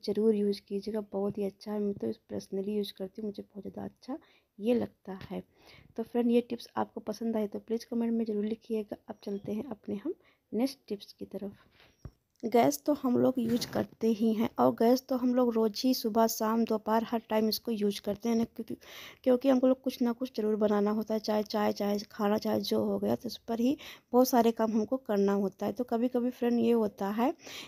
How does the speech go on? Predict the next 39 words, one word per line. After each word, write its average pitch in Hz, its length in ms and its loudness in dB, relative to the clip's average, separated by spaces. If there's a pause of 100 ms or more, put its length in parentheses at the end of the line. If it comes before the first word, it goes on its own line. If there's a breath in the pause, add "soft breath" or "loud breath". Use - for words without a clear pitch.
(120)
कि 269 140 4
जब 262 320 4
भी 269 180 4
हम 262 220 4
कुछ 262 220 -2
खाना 220 340 2
बनाते 220 460 2
हैं, 240 120 4
जो 262 120 4
इस 233 320 0
बर्तन 220 380 2
क्या 233 160 -4
होता 214 300 0
है 247 80 2
कि 254 100 -4
इसमें 247 220 -8
बहुत 240 140 0
ज़्यादा 240 180 0 (120)
काला 208 280 2
हो 202 140 0
जाता 190 380 -4
है। 202 180 0 (460 loud breath)
इससे 233 240 4
ऐसे 240 340 2
धुआं 233 260 2
ल-, 233 220 2
ल-, 220 180 0
मतलब 214 260 0
रेड 226 180 2
कलर 214 220 0
के 220 120 -6
निकलते 208 420 0
हैं 247 60 0
जिससे 233 280 -2
बर्तन 214 420 -2
काले 185 220 -2
हो 196 140 -2
जाते 190 380 -4
हैं। 202 160 0